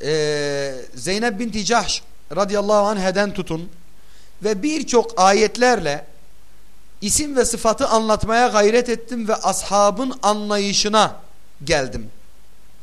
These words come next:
Ashabın anlayışının önemine geldim.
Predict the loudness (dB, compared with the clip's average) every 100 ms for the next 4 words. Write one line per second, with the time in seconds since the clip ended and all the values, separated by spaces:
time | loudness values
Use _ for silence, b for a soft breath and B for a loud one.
0 | -12 -4 -2 0 4 4 2 0 -2 -8
1 | b b b b b 0 2 2 2 2
2 | 0 0 -4 -2 -2 0 0 0 2 2
3 | 0 -2 -8